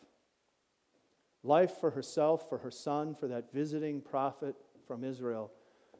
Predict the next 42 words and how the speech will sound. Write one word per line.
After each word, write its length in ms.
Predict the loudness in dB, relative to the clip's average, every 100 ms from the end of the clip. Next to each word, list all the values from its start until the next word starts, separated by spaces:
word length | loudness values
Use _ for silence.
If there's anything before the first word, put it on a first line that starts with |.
| _
But 120 | -8
she 160 | -4 2
got 260 | 4 4
more 220 | 2 2 2
than 300 | 0 -4 -10 -18 _ _ _ _ -2
physical 440 | 0 0 0 0
life. 320 | 2 0 -2 -10 -20 -20 _
She 180 | -6 2
also 340 | 2 2 0
got 300 | 0 0 0 -4
eternal 460 | -12 -6 -2 -2 0
life 320 | 0 -2 -6 -14 _ -8
through 160 | -6
her 120 | -6
faith 400 | -6 -2 -2 -4 -10 _ _ _ -12
in 120 | -8
the 80 | -4
Lord. 340 | -2 -2 -6 -14 -20 -20 _
When 160 | -6 2
we 140 | 6
listen 340 | 8 6 4 -2
to 100 | 0
what 180 | 0 0
the 60 |
Lord 320 | 0 2 2 0
says 300 | -2 -2 -2
to 140 | -2
us 200 | -2 -4
in 80 | -12
his 180 | -12 -6
word 380 | -2 -2 -2 -8
and 120 | -12
believe 360 | -8 -4 -2 0
it, 140 | -2 -2 -12 -20 _ _ _ _ _ _ _ _ _ _ -2
he 100 | 0
is 160 | 2
giving 320 | 2 2 2
us 200 | 0 -2
the 100 | -6
gift 500 | 0 2 2 -4 -20 -20 _ _ _ -10
of 100 | -4
life. 420 | -4 -4 -8 -18